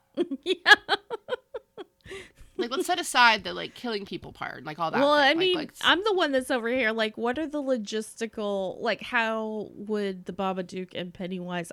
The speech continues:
Speaker 1: actually work as a couple?
Speaker 2: Uh,
Speaker 1: And, like,
Speaker 2: yeah.
Speaker 1: who's tops there?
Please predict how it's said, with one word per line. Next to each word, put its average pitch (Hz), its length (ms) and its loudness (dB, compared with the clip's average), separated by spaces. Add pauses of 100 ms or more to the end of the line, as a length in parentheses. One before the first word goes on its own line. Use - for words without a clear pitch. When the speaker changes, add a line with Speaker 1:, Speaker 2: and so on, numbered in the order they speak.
Speaker 1:
actually 180 420 -6
work 175 300 -8
as - 100 -8
a - 60 -14
couple? - 520 -8 (1400)
Speaker 2:
Uh, 196 60 -8
Speaker 1:
And, 214 60 -2
like, 226 80 2
Speaker 2:
yeah. 143 360 4 (200)
Speaker 1:
who's 349 300 10
tops - 480 2
there? 160 440 -2